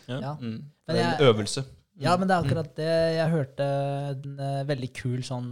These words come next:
Speaker 2: eh, ordtak, eller, eller hva, hva heter det for noe egentlig? En frase?
Speaker 3: Mm.
Speaker 2: Altså, for det er jo ikke et ordtak.
Speaker 3: Et sitat,
Speaker 2: Et
Speaker 3: eller?
Speaker 2: sitat, ja.
Speaker 1: Ja,
Speaker 2: Ja,
Speaker 1: ok.
Speaker 2: det er bra ord.
Speaker 3: Ja.
Speaker 2: Eh, et sitat, eh, og det var, eh, eh, "Les noe du liker, til du liker å lese".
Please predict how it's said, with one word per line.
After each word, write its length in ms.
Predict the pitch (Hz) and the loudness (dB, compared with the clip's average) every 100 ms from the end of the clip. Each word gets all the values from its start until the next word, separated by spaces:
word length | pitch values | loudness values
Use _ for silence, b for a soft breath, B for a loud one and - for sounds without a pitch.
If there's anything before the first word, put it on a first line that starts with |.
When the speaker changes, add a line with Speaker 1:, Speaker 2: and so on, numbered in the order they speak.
| 123 | -6
Speaker 2:
eh, 140 | 127 127 | -6 -4
ordtak, 760 | 165 123 - - 117 117 - 143 | -6 -6 -8 -4 -2 -4 -6 -6
eller, 300 | 131 131 135 | -2 -2 -2
eller 80 | 156 | -4
hva, 200 | 165 156 | -6 -6
hva 80 | |
heter 300 | 147 - 131 | -6 -4 -6
det 80 | 107 | -8
for 80 | 101 | -8
noe 60 | 101 | -8
egentlig? 240 | - 160 | -6 -6
En 60 | 131 | -6
frase? 600 | - 156 160 92 - 185 208 - | -4 -2 -2 -4 -4 -2 -2 -4
Speaker 3:
Mm. 80 | 143 | -2
Speaker 2:
Altså, 160 | 127 120 | 0 0
for 80 | |
det 20 | 143 | 0
er 60 | |
jo 40 | 131 | -2
ikke 100 | 135 | -6
et 140 | - | -8
ordtak. 460 | 139 110 - 139 - | -14 -12 -6 -6 -6
Speaker 3:
Et 60 | - | -6
sitat, 440 | 117 120 120 - - | 0 2 2 -2 -10
Speaker 2:
Et 60 | 139 | -6
Speaker 3:
eller? 100 | 131 | -4
Speaker 2:
sitat, 420 | - 160 180 180 | -2 2 2 2
ja. 100 | 175 | 2
Speaker 1:
Ja, 100 | 135 | 2
Speaker 2:
Ja, 120 | 143 | 2
Speaker 1:
ok. 60 | 160 | 2
Speaker 2:
det 100 | 160 | 2
er 400 | 147 139 131 120 120 - 131 - 143 _ _ _ | 2 -2 -4 -6 -12 -16 -20 -20 -20 _ _ _
bra 160 | - 120 | -2 0
ord. 180 | 113 113 - b | 0 -2 -6 b
Speaker 3:
Ja. 140 | 147 B B - | 0 B B 2
Speaker 2:
Eh, 300 | 156 156 151 | 4 4 2
et 100 | 147 | 0
sitat, 400 | 151 160 160 - | 0 0 0 -4
eh, 280 | 156 147 147 | 0 2 2
og 100 | 143 | 0
det 120 | 156 | 0
var, 280 | 147 143 139 | 2 2 2
eh, 760 | 139 139 139 139 139 139 135 135 135 - - | 0 0 0 -2 -2 -2 -2 -2 -4 -8 -6
eh, 200 | 139 139 | -2 -2
"Les 300 | 135 139 131 | 0 0 2
noe 180 | 143 131 | 2 2
du 120 | 120 | 2
liker, 580 | 120 117 107 - 139 139 | 0 -2 -6 -4 -4 -2
til 260 | - 131 120 | 0 2 4
du 80 | 123 | 4
liker 420 | 120 107 101 - 113 | 2 0 -4 -4 -2
å 80 | |
lese". 520 | 117 131 117 104 143 | 0 0 -2 -2 -6